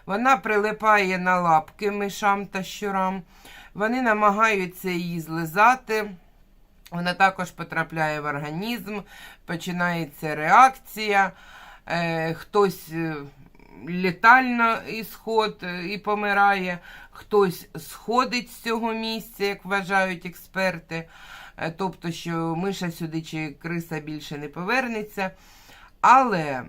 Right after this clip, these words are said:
м, воно повинно бути розсипане, да? Тобто розсипати по підлозі там кімнати, розсипати по підлозі підвалу і так далі.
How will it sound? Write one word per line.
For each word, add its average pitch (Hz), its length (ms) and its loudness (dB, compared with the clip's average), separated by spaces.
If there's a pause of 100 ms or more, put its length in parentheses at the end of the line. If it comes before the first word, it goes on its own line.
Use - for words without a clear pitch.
(140)
м, 160 460 -8
воно 214 320 -2
повинно 208 460 0
бути 175 320 -4
розсипане, 165 760 -6
да? 190 240 0
Тобто 185 440 -6
розсипати 170 680 -2
по 175 180 -8
підлозі 156 640 -8
там 135 300 -8
кімнати, 180 760 0
розсипати 165 800 -2
по 143 320 -6 (360)
підлозі 151 580 -4
підвалу 175 640 4
і 165 80 -2
так 165 280 -4
далі. 139 400 2